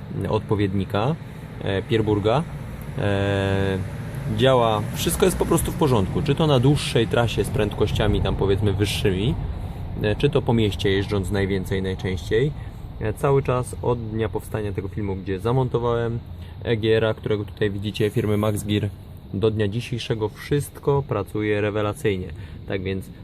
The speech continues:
e, dziś mogę już z pełną świadomością powiedzieć, że E G R,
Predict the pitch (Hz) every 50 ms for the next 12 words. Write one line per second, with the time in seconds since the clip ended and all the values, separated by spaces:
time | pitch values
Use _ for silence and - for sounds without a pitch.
0 | - - - 101 98 95 92 92 110 131 - - 110 101 98 101 98 98 98 -
1 | - - - 110 110 107 104 101 - - 98 98 95 98 101 - - 117 101 104
2 | 98 92 90 92 113 127 127 117 101 101 104 113 135 - - - - - - -
3 | - - 120 135 123 113 101 98 101 110 123